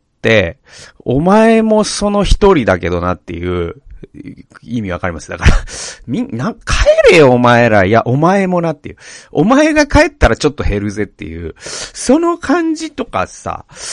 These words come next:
えーっと、あるじゃないですか。で、なん、それに気づ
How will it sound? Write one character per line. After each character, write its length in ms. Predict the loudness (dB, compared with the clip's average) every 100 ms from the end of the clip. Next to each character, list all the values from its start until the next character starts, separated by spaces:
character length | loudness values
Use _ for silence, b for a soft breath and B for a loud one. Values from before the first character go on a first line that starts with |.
| B B
え 240 | -4 -2 -4
ー 40 |
っ 40 |
と、 240 | -6 -2 0
あ 80 | 0
る 80 |
じ 80 | -2
ゃ 40 | -12
な 60 |
い 20 |
で 60 | -14
す 80 | -14
か。 200 | -16 -12
で、 220 | -2 0
な 160 | 2 2
ん、 80 | 0
そ 180 | 0 0
れ 140 | 0
に 120 | -4
気 180 | -2
づ 20 | -2